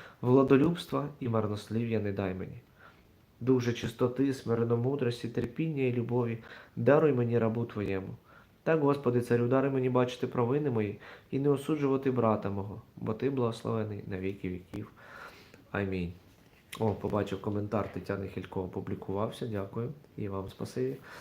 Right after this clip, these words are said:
Не знаю, там хтось писав ще коментарі чи не писав, ну, тільки це побачив.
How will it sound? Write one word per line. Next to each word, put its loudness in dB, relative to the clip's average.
Не 0
знаю, -2
там -10
хтось -8
писав -6
ще -8
коментарі -8
чи -10
не -10
писав, -8
ну, -10
тільки -8
це -6
побачив. -8